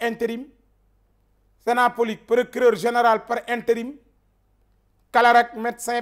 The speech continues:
principal chef du service de santé. Ogare,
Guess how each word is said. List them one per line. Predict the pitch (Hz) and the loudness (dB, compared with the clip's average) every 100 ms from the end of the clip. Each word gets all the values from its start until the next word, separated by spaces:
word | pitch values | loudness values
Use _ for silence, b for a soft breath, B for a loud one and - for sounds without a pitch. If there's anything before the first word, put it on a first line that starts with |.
| 233 | -6
principal | 233 226 - 233 233 | -6 -6 -6 -2 0
chef | 226 240 190 | 0 -8 -8
du | 214 | -12
service | - 202 214 | -10 -10 -10
de | 170 220 | -6 -4
santé. | 240 226 - 143 - _ _ _ _ _ _ _ _ _ _ - | -2 -4 -6 -12 -16 _ _ _ _ _ _ _ _ _ _ -2
Ogare, | 233 233 220 180 147 | 2 6 6 4 0